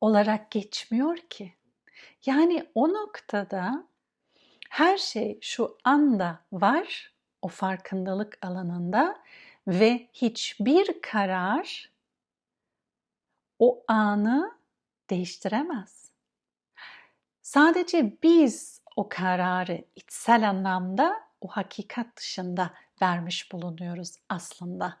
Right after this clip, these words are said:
Bunu fark etmiyoruz tabii ki. Em,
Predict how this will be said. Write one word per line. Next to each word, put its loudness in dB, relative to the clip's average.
Bunu -10
fark -8
etmiyoruz -8
tabii -6
ki. -4
Em, 2